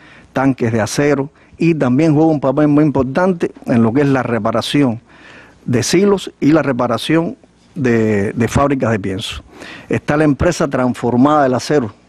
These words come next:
que tiene, eh, organizaciones en, a lo largo del país, como es el caso de Las Tunas, Ciego de Ávila, en Matanzas, y esta organización,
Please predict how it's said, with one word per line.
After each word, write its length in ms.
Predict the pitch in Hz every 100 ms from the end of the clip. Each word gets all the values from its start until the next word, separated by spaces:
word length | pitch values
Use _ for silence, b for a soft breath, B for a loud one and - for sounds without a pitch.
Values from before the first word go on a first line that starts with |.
| _ -
que 140 | 107
tiene, 340 | 98 123 143 - -
eh, 260 | 117 110
organizaciones 880 | 110 110 113 113 113 - 147 151 131 - B B B
en, 440 | B 113 110 104 110
a 80 | 107
lo 100 | 113
largo 260 | 135 143
del 100 | 135
país, 240 | 120 127 165
como 240 | 143 135
es 80 | 131
el 60 | 127
caso 340 | 139 139 120
de 40 |
Las 160 | 107 95
Tunas, 400 | - 160 156 131
Ciego 320 | - 110 107
de 80 | 110
Ávila, 360 | 135 147 135 127 B B
en 140 | - 110
Matanzas, 500 | 113 135 165 160 160
y 160 | - 135
esta 360 | 151 - 143
organización, 720 | 135 123 123 127 127 - 175